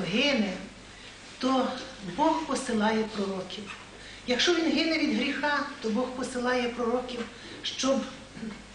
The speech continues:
навели на путь істини людей. А коли той народ гине, Бог гноблений, то посилає геніїв, щоб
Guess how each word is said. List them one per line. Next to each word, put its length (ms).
навели 400
на 120
путь 320
істини 440
людей. 300
А 80
коли 400
той 300
народ 360
гине, 500
Бог 160
гноблений, 640
то 140
посилає 680
геніїв, 520
щоб 360